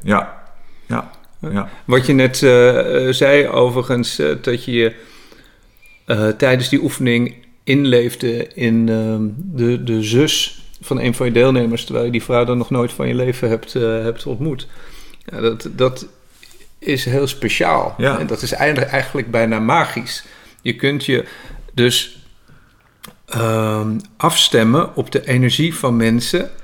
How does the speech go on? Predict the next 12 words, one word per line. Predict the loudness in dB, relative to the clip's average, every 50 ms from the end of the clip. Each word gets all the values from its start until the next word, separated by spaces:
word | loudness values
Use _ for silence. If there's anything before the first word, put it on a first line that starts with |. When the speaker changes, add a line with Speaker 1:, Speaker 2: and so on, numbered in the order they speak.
| -14 -14 -16 -14 -8
Speaker 2:
die | -2 0 2
je | 2
nog | 2 2 2
nooit | 2 2 4 4 2
hebt | 0 -2 -2
gezien. | -2 -2 0 2 2 2 2 -2 -4 -8 -20 -20 -20 -20 -20 -20 -20 -20 -20 -20 -20 -20 -20 _ _ _ _ _ _
Dat | -8 -2 0 2 2 4
is | 4 4 4
het | 2 2 2 2 2
Speaker 1:
Ja. | 2 4 4 4
Speaker 2:
al | 4
helemaal. | 4 6 6 6 6 6 6 4 4 4 4 2 -2 -6 -8